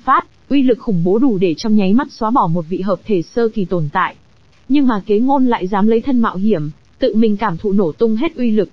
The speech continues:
"Tiểu gia hỏa, quá làm ẩu." Khuê Sướng lắc đầu, cảm thán một tiếng, "Người trẻ tuổi a, hừ, làm ẩu, đến thời điểm hắn sẽ hối hận." Loan Thiên cười lạnh một tiếng, "Bị thương, hắn mới biết rõ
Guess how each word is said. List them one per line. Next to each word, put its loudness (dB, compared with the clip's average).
"Tiểu 0
gia -2
hỏa, -4
quá 0
làm 0
ẩu." -2
Khuê 0
Sướng -2
lắc -4
đầu, 0
cảm -2
thán -2
một 2
tiếng, 0
"Người 2
trẻ -4
tuổi 0
a, -4
hừ, 0
làm 0
ẩu, -2
đến 2
thời 2
điểm 0
hắn -2
sẽ -8
hối 2
hận." -2
Loan 2
Thiên 0
cười 0
lạnh 0
một -2
tiếng, 2
"Bị 0
thương, 0
hắn -2
mới 4
biết 0
rõ -2